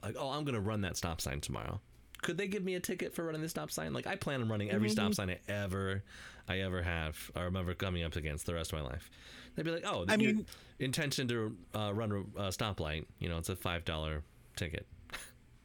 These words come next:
Speaker 2: I feel like part of it might be that they try to get these things before they happen because, you know, bombings and whatnot are pretty deadly, et cetera,
Speaker 1: Yeah.
Speaker 2: and much more premeditated.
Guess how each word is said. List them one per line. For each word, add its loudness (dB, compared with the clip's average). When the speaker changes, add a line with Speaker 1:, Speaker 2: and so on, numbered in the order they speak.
Speaker 2:
I 4
feel 2
like 4
part 2
of 4
it 4
might 4
be 2
that 4
they 4
try 4
to 0
get 2
these 4
things 4
before 0
they 6
happen 4
because, 0
you -2
know, 0
bombings 4
and 2
whatnot 0
are 0
pretty 0
deadly, 2
et -6
cetera, 4
Speaker 1:
Yeah. 0
Speaker 2:
and 4
much 2
more 6
premeditated. 4